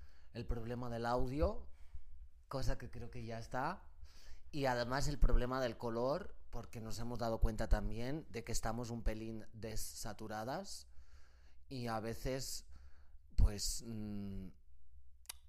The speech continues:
pasa desapercibido, pero de repente scrolleas en TikTok y te das cuenta como nosotras estamos en un tono sepia, mientras que todo el universo de internet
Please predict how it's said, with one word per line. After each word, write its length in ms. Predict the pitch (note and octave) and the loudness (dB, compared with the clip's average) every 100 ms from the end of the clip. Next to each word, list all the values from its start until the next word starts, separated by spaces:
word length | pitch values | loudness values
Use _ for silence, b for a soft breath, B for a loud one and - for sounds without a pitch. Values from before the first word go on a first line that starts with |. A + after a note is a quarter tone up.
| - - B2 | -6 6 6
pasa 200 | - C3+ | 8 6
desapercibido, 840 | C3 C3+ - - B2+ C3 C3 C3+ | 4 2 8 8 10 6 4 6
pero 200 | B2+ A2+ | 8 8
de 160 | G#2+ G#2+ | 10 12
repente 460 | - A2+ A2+ A#2+ | 12 8 4 4
scrolleas 540 | A2 A2 A2 A2+ A#2+ A#2 | 4 4 4 4 6 6
en 180 | A2+ | 8
TikTok 640 | G#2+ A#2 - B2 C#3+ - - b b b b b - | 6 6 2 2 0 -2 -4 b b b b b -4
y 120 | B2+ | -2
te 120 | - A#2 | 2 2
das 200 | A2+ - | 4 10
cuenta 360 | A#2+ A#2 A#2+ | 10 12 8
como 220 | A#2+ A#2 | 8 4
nosotras 540 | A2+ A2+ A#2 - B2+ A2 | 4 4 4 4 6 6
estamos 360 | - A2+ A2+ | 6 2 0
en 60 | G#2+ | 0
un 200 | G#2+ G#2+ | 2 2
tono 260 | A2 A2 A2 | 2 2 2
sepia, 340 | A#2 A#2+ A#2 | 6 6 6
mientras 400 | A2+ G2 - - | 0 6 12 12
que 140 | G2 | 12
todo 320 | F#2 G2+ G2+ G2+ | 12 12 12 12
el 120 | G2+ | 10
universo 600 | G2 G#2+ G2+ - A2+ G#2+ | 8 6 4 6 6 6
de 100 | G#2 | 2
internet 560 | G2 G#2 G2 G#2 G#2+ | 2 2 2 2 -2